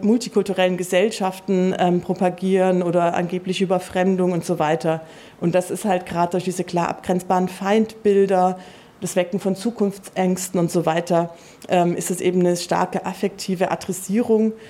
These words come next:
die auch in Verschwörungs-, ähm, Erzählungen ihren Niederschlag findet.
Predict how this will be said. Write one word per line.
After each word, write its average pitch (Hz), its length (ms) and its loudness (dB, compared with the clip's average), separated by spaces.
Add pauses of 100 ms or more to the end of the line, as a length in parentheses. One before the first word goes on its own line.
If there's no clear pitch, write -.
(300)
die 196 120 4
auch 185 260 0
in 175 380 0
Verschwörungs-, 190 680 -2
ähm, 180 260 2
Erzählungen 185 640 0
ihren 180 300 2
Niederschlag 202 580 2
findet. 220 580 2